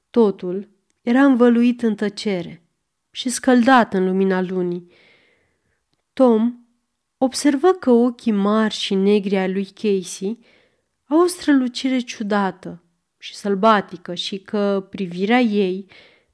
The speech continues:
de obicei fixă și desperată,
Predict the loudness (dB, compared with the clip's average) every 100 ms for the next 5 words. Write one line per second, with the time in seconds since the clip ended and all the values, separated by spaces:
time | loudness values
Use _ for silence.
0 | _ -4 -2 -2 4 4 4 4 2 2
1 | -8 -8 -8 -10 -6 -4 0 -2 -2 -4
2 | -6